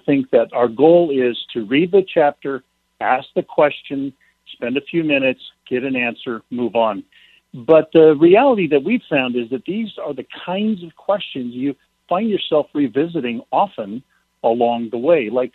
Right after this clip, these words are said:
the question about fear, for example, I wish I could say, "Oh, boy, I remember back in, uh, uh, eighty-six, boy, I had a real event with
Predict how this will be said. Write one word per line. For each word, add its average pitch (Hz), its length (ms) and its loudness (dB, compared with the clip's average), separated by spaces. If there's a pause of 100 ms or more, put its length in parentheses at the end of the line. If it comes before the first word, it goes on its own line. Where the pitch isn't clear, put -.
the 139 120 -2
question 170 520 0
about 120 280 -2 (160)
fear, 240 340 -2
for 104 140 -8
example, 117 540 -4 (440)
I 208 140 6
wish 196 280 4
I 139 100 2
could - 260 -4
say, 131 240 2
"Oh, 170 200 4
boy, 143 340 0
I - 20 4
remember 139 340 -2
back 131 320 -2
in, 123 140 -6
uh, 117 160 -6 (420)
uh, 113 180 -2
eighty-six, 180 640 0 (120)
boy, 127 240 0
I - 20 -2
had 135 160 0
a 120 60 -6
real 156 460 0
event 156 340 -4
with 143 100 -6